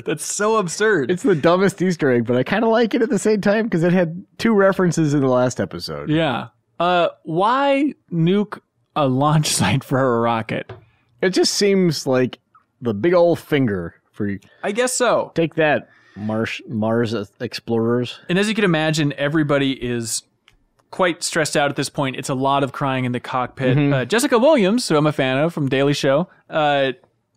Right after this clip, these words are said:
Speaker 1: she's just convinced, like, "Well, everyone's dead. Everyone's be-,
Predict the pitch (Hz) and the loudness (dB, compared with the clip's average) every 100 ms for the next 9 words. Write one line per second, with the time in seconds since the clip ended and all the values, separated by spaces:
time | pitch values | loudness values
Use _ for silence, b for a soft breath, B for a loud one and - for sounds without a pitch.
0 | _ - - 202 170 165 - 156 151 165 | _ -12 -4 -2 0 -2 0 0 0 -2
1 | 139 143 160 165 165 143 170 139 135 156 | 0 0 2 2 2 2 2 4 2 2
2 | 147 156 | 0 0